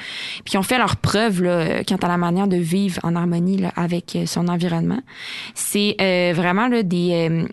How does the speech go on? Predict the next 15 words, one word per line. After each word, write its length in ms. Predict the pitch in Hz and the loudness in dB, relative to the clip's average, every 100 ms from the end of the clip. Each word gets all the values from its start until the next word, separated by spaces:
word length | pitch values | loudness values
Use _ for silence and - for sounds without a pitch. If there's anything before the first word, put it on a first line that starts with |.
| - - - | -8 -8 -4
des 100 | 185 | -2
peuples 200 | 233 226 | 0 -2
aussi 140 | 196 - | -2 -2
qui 100 | 202 | 0
ont 100 | 180 | 0
souvent 240 | - 190 | 0 0
des, 340 | 208 180 175 170 | 2 2 0 0
euh, 20 | |
des 120 | - 175 | -2 -2
connaissances 680 | - 196 180 175 196 226 | 0 0 0 0 0 -2
sur 180 | - - | -2 -2
les 180 | 175 180 | 0 0
espèces, 580 | 175 - 208 220 220 - - | -2 -2 0 0 -2 -6 -4
euh, 120 | 180 170 | -2 0
animales, 640 | - 170 175 196 226 226 | 0 0 2 2 0 0